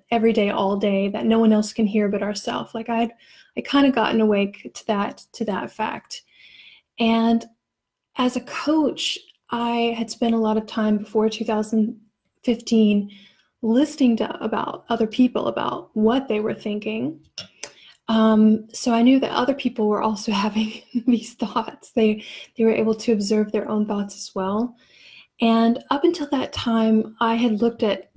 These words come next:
thoughts as being constructive thinking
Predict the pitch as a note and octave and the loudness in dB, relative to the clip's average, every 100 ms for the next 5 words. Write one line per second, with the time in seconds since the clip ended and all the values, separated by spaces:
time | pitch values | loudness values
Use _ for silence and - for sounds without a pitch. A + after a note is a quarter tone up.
0 | D#3 D3 - - _ _ _ - - _ | -20 -8 -6 -6 _ _ _ -20 -20 _
1 | - - A#3 A3+ G#3+ - A3 G#3+ G#3 G#3 | -6 0 0 0 -4 0 2 4 4 4
2 | G#3 G#3 _ _ - _ _ _ _ _ | 2 -2 _ _ -20 _ _ _ _ _
3 | _ _ _ _ - - - - G#3+ - | _ _ _ _ -20 -18 -10 -4 -2 -2
4 | A#3+ A#3 B3+ A3+ - - A3+ A#3 A3 A3 | -4 -2 -2 -2 -4 -2 2 4 4 2